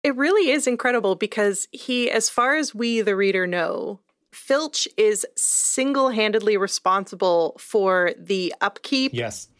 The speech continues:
Speaker 1: and cleanliness of the entire Hogwarts castle.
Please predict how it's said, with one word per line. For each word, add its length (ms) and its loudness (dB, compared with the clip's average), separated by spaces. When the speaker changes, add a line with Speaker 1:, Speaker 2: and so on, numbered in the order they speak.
Speaker 1:
and 500 -2
cleanliness 840 0
of 240 -4
the 160 2
entire 1040 0
Hogwarts 640 0
castle. 800 -2